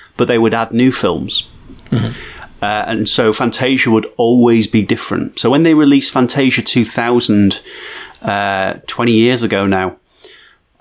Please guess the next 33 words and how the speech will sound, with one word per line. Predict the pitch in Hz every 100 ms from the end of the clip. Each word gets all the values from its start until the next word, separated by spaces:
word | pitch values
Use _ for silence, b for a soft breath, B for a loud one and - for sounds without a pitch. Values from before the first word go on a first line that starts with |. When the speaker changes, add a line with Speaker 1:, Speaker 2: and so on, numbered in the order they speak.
| - _
Speaker 1:
they | 120 123 123
did | 123 110
keep | - 117 113
some | - - 123
of | 113
the | 117 107
original | 104 110 - 104 101 95
segments | - 113 104 101 - 110
in | 101
there, | 101 101
but | 104 104
then | 110 107
they | 107 104
added | 104 101 101
loads | 98 107 120 120 101
of | 95
new | 113 110
segments. | - 95 95 90 - -
I |
mean, | 101 101
one | 104
of | 104
my | 104
favourites, | - 104 101 104 - -
um, | 101 95 98 98
the | 110
Rhapsody | 101 107 - 110
in | 104 98
Blue, | 104 107 98
which | 107 113
I | 104
think's | 101 107 -
amazing, | 101 107 107 95 90